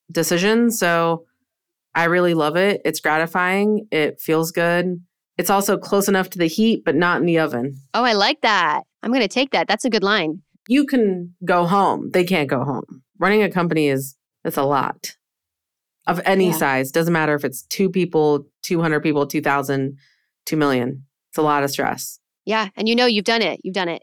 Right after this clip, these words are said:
Speaker 2: Very cool. Well, in terms of investing, I mean, I think one thing that we chatted a little bit at the beginning that I'm so curious to hear your thoughts on is, sounds like you're spending a lot of time now investing in the N F T space, metaverse, which is so awesome.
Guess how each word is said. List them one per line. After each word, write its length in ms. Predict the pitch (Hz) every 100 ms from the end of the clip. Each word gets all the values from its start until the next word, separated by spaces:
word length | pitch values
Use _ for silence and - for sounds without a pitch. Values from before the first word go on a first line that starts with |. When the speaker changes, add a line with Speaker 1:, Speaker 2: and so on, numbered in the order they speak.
| _ -
Speaker 2:
Very 160 | 247
cool. 240 | - 214 175
Well, 140 | 226
in 80 | 240
terms 240 | 285 285
of 100 | 285
investing, 560 | 240 196 202 - 196 180
I 80 | 202
mean, 140 | 196
I 100 | 190
think 180 | 214 196
one 160 | 202
thing 140 | 202 196
that 100 | 175
we 80 | 180
chatted 200 | 202 185
a 20 |
little 140 | 185
bit 60 | 185
at 120 | 165
the 40 |
beginning 340 | 185 180 180 175
that 100 | 180
I'm 80 | 180
so 160 | 208
curious 280 | 190 190 190
to 80 | 214
hear 100 | 180
your 60 |
thoughts 280 | 185 170 180
on 180 | 185 175
is, 240 | 160 165 - _ _ _ _
sounds 220 | - 208
like 120 | 214
you're 60 | 233
spending 220 | - 208
a 40 | 202
lot 80 |
of 60 | 196
time 180 | 214 196
now 140 | 185
investing 480 | 190 180 185 - 190
in 240 | 175 190
the 380 | 180 180 180 170
N 100 | 175
F 120 | 175
T 120 | - 185
space, 640 | - 247 349 - - - _ _ _
metaverse, 600 | 202 208 233 247 - - - _
which 320 | 185 202 -
is 100 | 208
so 300 | - - 220
awesome. 560 | 226 170 185 180 185